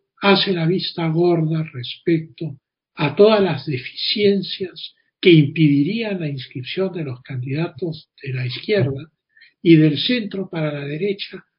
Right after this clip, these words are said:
descalifica a todos los que puede por el más mínimo defecto.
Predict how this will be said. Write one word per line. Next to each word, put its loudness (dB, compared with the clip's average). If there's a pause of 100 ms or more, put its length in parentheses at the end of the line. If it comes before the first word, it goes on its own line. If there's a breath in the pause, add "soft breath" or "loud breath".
(180)
descalifica 2
a -8
todos -2
los -8
que -8
puede 2 (260)
por 6
el 6
más -4
mínimo 0
defecto. -6